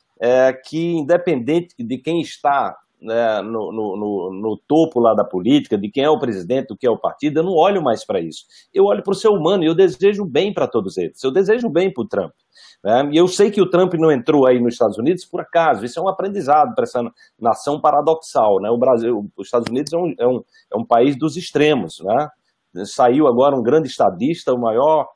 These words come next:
é, talvez o, o, o, parece o maior nível de aprovação que um presidente teve,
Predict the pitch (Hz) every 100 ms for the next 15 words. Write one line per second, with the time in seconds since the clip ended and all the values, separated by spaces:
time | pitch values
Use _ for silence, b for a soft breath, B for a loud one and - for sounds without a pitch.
0 | _ _ - 107 101 107 104 131 120 110
1 | 85 95 - 87 _ _ 92 107 - 104
2 | 98 95 117 139 139 135 127 - 170 135
3 | - 156 165 139 131 123 101 120 120 _
4 | 127 165 170